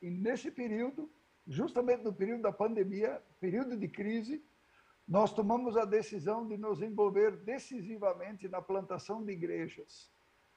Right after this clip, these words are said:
Assim, a partir de dois mil e vinte, nós estamos ajudando a plantar quatro igrejas: uma batista, uma presbiteriana e duas luteranas. E o quinto movimento,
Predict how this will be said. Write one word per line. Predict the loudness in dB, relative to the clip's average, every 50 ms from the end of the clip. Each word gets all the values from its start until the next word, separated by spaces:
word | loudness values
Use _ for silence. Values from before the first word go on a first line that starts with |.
| _ _ -2
Assim, | -2 0 0 2 4 4
a | 4 6
partir | 6 6 6 6 4 0 -6
de | -6 -2
dois | 2 4 4 4 2
mil | 0 -2 -4 -4
e | -4 -4
vinte, | -4 -6 -8 -8 -8 -8
nós | -8 -6 -6 -6 -8
estamos | -10 -10 -6 -6 -4 -2 -2 -2
ajudando | -2 -2 -2 -4 -2 -2 -2 0 2 2
a | 2
plantar | 2 4 2 2 2 4 4 4 4 4 2 0 2
quatro | 6 6 6 6 4 -2 -6
igrejas: | -6 -4 -2 0 2 2 0 0 -4 -8 -12 -16 -20 -20 _ _ _ _ _ _ _ _
uma | -4 -2 0 0
batista, | 0 0 0 -2 -2 -6 -6 -6 -6 -6 -6 -6 -4 -4 -4 -4 -8 -12 _ -4
uma | -2 0 0 0
presbiteriana | 0 0 0 0 0 -2 -4 -4 -4 -4 -2 0 2 2 2 4 2 2
e | 0
duas | 0 -2 0 2 2 2 2
luteranas. | 0 -6 -4 -4 -4 -4 -2 -4 -6 -8 _ _ _ _ -20 _ _ _ _ _ _ _ _ _ _ _ _ _ _ _ _ _ _ _ _ -4
E | -2
o | -2 -2
quinto | 0 0 0 0 0 2
movimento, | 4 6 6 6 6 4 4 4 4 2 2 -2 -8